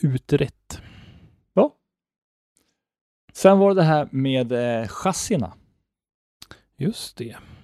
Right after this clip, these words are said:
Speaker 2: Eh, när, när vi, när vi då tittar på,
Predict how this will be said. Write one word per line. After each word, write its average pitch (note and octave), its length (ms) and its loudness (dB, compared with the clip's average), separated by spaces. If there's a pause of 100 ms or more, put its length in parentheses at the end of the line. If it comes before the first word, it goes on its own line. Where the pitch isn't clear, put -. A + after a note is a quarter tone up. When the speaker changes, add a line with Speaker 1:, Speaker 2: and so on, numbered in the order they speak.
(520)
Speaker 2:
Eh, B2+ 420 4
när, C#3+ 220 2
när D#3 160 2
vi, F#3 220 2
när E3+ 140 -4
vi G3+ 180 0
då D#3 140 0
tittar - 580 -2
på, B2+ 320 -2